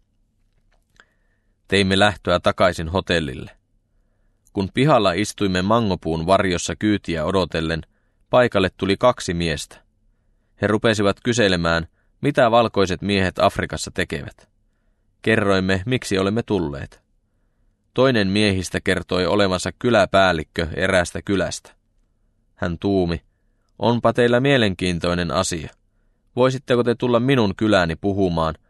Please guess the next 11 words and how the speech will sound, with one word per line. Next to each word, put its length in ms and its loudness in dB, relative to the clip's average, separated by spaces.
ja 60 -4
kertomaan 600 0
lisää?" 400 -4
Otimme 360 0
hänen 280 0
yhteystietonsa. 1000 -4
"Emme 220 2
tällä 320 2
matkalla 440 0
siellä 300 0
käyneet, 600 0